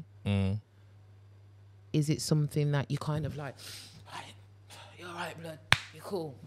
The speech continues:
Speaker 2: Is it something that you put on a little bit? Or
Speaker 1: Yeah, I do.
Speaker 2: But it's still genuine
Speaker 1: Mm.
Speaker 2: and love there, yeah?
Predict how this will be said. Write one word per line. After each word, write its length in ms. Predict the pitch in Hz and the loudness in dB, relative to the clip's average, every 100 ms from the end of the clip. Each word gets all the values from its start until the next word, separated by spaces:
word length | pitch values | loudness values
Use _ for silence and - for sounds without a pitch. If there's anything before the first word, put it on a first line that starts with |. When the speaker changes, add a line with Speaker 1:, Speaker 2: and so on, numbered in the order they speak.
| - | -14
Speaker 2:
Is 100 | - | -10
it 120 | 165 | -8
something 420 | - 160 165 160 160 | -4 -4 -4 -6 -6
that 180 | 139 | -6
you 100 | 143 | -10
put 300 | 147 - 165 - | -12 -6 -6 -4
on 200 | 160 165 | -4 -4
a 60 | 139 | -6
little 240 | 135 135 | -8 -8
bit? 260 | 131 131 - | -8 -8 -6
Or 120 | - | 0
Speaker 1:
Yeah, 800 | 101 101 117 117 113 117 120 123 135 - - - - - - - 98 | 2 6 8 8 8 10 10 10 6 0 -20 -20 -18 -18 -18 -6 2
I 100 | 98 | 6
do. 280 | 107 107 123 - - - - - - - - - - - - - 156 - - - - - - - | 8 8 6 -4 -20 -20 -20 -20 -12 -12 -10 -12 -8 -4 -4 -6 -8 -10 -20 -20 -20 -20 -14 0
Speaker 2:
But 120 | - | 0
it's 100 | - | 0
still 240 | - 160 160 | 0 2 2
genuine 480 | 151 147 - 147 143 | 2 2 4 2 4
Speaker 1:
Mm. 40 | |
Speaker 2:
and 160 | 139 143 | 6 6
love 340 | 127 120 - | 2 -2 -6
there, 280 | 117 120 147 160 | -2 0 2 2
yeah? 240 | 139 | 2